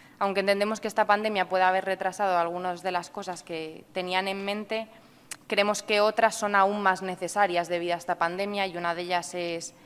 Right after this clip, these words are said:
este plan. Entonces, nos gustaría saber en qué estado de,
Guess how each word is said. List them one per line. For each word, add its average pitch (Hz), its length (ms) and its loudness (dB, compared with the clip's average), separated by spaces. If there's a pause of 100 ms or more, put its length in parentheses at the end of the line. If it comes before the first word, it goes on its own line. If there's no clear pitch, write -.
(140)
este 185 340 -4
plan. 160 360 -2 (760)
Entonces, 185 640 -4
nos 185 140 -8
gustaría 180 440 -2
saber 180 220 0
en 180 120 -6
qué 175 80 -4
estado 175 340 -6
de, 165 320 -10